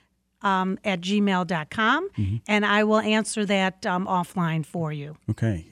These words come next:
Speaker 2: Uh, again, Mary, thanks very much for the call. Let's take one more here. Rhonda in Ypsilanti. Rhonda, welcome to Detroit Today.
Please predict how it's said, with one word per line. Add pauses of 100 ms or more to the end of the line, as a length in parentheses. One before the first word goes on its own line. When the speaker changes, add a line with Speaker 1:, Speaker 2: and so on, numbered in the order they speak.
Speaker 2:
Uh,
again,
Mary,
thanks
very
much (580)
for
the
call.
Let's
take
one
more
here.
Rhonda
in
Ypsilanti. (240)
Rhonda,
welcome
to
Detroit
Today.